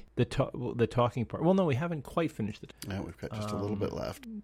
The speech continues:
Speaker 1: We have a, a particularly great, great line tomorrow.
Speaker 2: Yes.
Speaker 1: So, but, uh, this is, yeah, Peavy, Peavy having a great line of, "Hey, Goose." <laughs>
Speaker 2: Yes. But we're
Speaker 1: Ah, great.
Speaker 2: definitely,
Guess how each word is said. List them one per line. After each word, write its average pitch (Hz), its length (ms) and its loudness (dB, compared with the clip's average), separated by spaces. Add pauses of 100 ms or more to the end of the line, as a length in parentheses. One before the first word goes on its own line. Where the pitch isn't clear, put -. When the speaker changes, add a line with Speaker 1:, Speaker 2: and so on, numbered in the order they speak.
(200)
Speaker 1:
We 120 120 0
have 113 200 0
a, 104 80 0
a 101 100 -4
particularly 104 500 -2
great, 95 320 -4
great 101 300 2
line 95 220 4
tomorrow. 87 440 -2 (320)
Speaker 2:
Yes. 65 220 -8
Speaker 1:
So, 90 400 0
but, 104 300 -2
uh, 104 140 2
this 107 200 -2
is, 104 140 -2
yeah, 101 160 0
Peavy, 117 480 4
Peavy 147 220 4
having 123 220 4
a 113 60 4
great 120 160 6
line 92 240 4
of, 90 140 -4
"Hey, - 180 4
Goose." 143 380 8
<laughs> - 60 -12 (540)
Speaker 2:
Yes. - 840 -4 (1700)
But - 100 -2
we're 110 80 0
Speaker 1:
Ah, - 40 0
great. - 20 0
Speaker 2:
definitely, 107 640 2